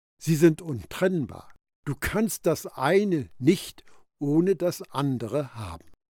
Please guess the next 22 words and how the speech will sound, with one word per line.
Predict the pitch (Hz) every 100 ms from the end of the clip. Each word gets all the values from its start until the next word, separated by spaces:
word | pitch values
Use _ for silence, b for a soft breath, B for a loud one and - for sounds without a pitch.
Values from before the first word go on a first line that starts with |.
| -
Gnade | 160 185 196 214 208 214
und | 170 123 - -
Wahrheit | 107 160 156 127 120 165 - - _ -
sind | 98 185 202
an | 170 147
dem | 139 147 -
einen | 139 185 208 196 190
Ende | - 151 160 160
der | 156 156
Skala | - - - 110 120 127 120 127 - _ _ -
und | 147 -
Gesetz | 135 110 95 156 - - - - _ _
ist | 151 - -
an | 123 123
dem | 120 170
anderen. | - 117 110 98 90 95 101 - _ _ _ _
Jesus | 135 202 214 233 190 156
hat | 160
das | 165 -
Gesetz | 139 92 143 175 - -
vollkommen | 127 120 - 143 135 165
erfüllt | 127 98 - 131 175 220 -